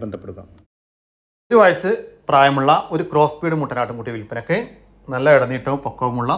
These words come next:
നല്ല ചെവി നീളം, വെള്ളിക്കണ്ണ്, പഞ്ചിപ്പേസ് എല്ലാമുള്ള ക്വാളിറ്റിയുള്ളൊരു കുട്ടി. പേര സ്റ്റോക്കിൽ നിർത്താനും ക്രോസിങ്ങിനൊക്കെ പറ്റിയ നല്ല പക്ക ക്രോസിംഗ് ടെൻഡൻസി ഉള്ള ഒരു മുട്ടൻകുട്ടിയാണ്. ലൈവ് ബോഡി വെയിറ്റ് ഏകദേശം അൻപതിൻ്റെയും അൻപത്തി അഞ്ചിൻ്റെയും മുകളിൽ ഉണ്ടാകുമെന്നാണ് പാർട്ടി പ്രതീക്ഷിക്കുന്നത്.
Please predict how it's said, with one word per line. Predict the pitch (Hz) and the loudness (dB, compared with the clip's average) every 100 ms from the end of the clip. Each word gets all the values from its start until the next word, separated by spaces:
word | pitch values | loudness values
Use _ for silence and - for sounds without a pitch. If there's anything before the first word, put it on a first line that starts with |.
| 160 | -2
നല്ല | 127 123 | -6 -4
ചെവി | 120 120 | -6 -4
നീളം, | 123 131 196 | -4 -4 -6
വെള്ളിക്കണ്ണ്, | 127 120 123 120 156 - | -6 -6 -6 -6 -6 -6
പഞ്ചിപ്പേസ് | 123 117 117 113 110 | -6 -6 -8 -10 -8
എല്ലാമുള്ള | 104 107 117 123 185 - - - | -10 -8 -4 -4 -4 -8 -20 -4
ക്വാളിറ്റിയുള്ളൊരു | 139 156 156 135 113 110 123 | 2 2 2 -2 -4 -6 -8
കുട്ടി. | - 214 - - - - - - - - - - - - | -2 -2 -2 -16 -20 -20 -20 -20 -20 -20 -20 -20 -20 -2
പേര | 131 131 | 0 0
സ്റ്റോക്കിൽ | 139 127 127 120 | 0 0 -2 -6
നിർത്താനും | - 131 147 135 | 0 0 0 -2
ക്രോസിങ്ങിനൊക്കെ | 123 120 131 127 - | -2 -2 -6 -4 -6
പറ്റിയ | 113 135 117 | -6 -4 -4
നല്ല | 120 120 | -4 -6
പക്ക | 117 - 131 - | -6 -6 -6 -4
ക്രോസിംഗ് | 117 113 123 120 | -4 -4 -8 -6
ടെൻഡൻസി | 110 117 113 110 | -4 -4 -4 -6
ഉള്ള | 107 | -6
ഒരു | 101 | -8
മുട്ടൻകുട്ടിയാണ്. | 98 104 98 98 107 160 - - - - - - - - - - - - - 143 | -10 -12 -10 -8 -8 -8 -12 -20 -20 -20 -18 -18 -18 -20 -20 -20 -20 -20 -2 2
ലൈവ് | 180 | 6
ബോഡി | 156 151 | 4 4
വെയിറ്റ് | 151 147 | 2 2
ഏകദേശം | 139 127 160 - | 2 0 -4 -4
അൻപതിൻ്റെയും | 135 139 143 139 143 151 185 143 | -2 0 0 -2 0 -2 -4 -6
അൻപത്തി | 139 143 143 160 | -4 -4 -6 -6
അഞ്ചിൻ്റെയും | 135 139 147 156 151 | -6 -4 -2 -2 -2
മുകളിൽ | 127 143 147 | 0 0 0
ഉണ്ടാകുമെന്നാണ് | 143 127 127 117 113 | -2 -2 0 -2 -2
പാർട്ടി | 110 - 120 | -6 -8 -8
പ്രതീക്ഷിക്കുന്നത്. | 120 127 123 147 | -6 -6 -6 -4